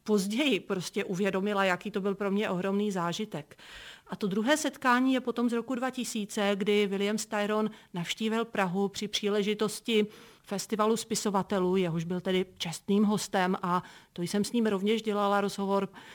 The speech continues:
Tady mě okouzlilo zejména to, že si mě vůbec pamatoval. Lidí jako já musel potkat tisíce a přesto je schopen si vybavit ještě tvář a i tu příležitost.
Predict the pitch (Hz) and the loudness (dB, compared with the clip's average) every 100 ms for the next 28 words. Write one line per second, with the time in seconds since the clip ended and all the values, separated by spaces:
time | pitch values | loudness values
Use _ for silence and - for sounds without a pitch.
0 | - - 165 214 233 220 196 - 196 208 | -18 -4 2 4 6 4 2 -10 -6 0
1 | 196 175 190 190 175 175 180 175 180 160 | 2 2 2 2 0 -2 -2 -4 -6 -8
2 | - 175 160 151 143 - 156 143 160 160 | -6 -6 -4 -6 -8 -10 -10 -10 -8 -10
3 | 151 - - - - 190 185 214 220 - | -14 -14 -16 -20 -6 -2 0 2 0 0
4 | 202 170 180 185 - 190 185 185 - 185 | 0 0 0 -2 -2 -6 -6 -10 -8 -10
5 | - 170 196 185 185 147 - - - - | -8 -8 -8 -6 -4 -6 -8 -20 -20 -16
6 | 147 180 - 277 254 - 208 220 220 226 | -8 -8 0 2 2 0 0 2 0 0
7 | 185 175 180 220 196 180 - 202 180 170 | -2 0 2 0 0 -4 -6 -6 -2 -2
8 | 170 175 170 170 202 - 160 160 175 170 | -2 -4 -6 -4 -6 -6 -8 -6 -6 -8
9 | - - - - | -10 -14 -14 -16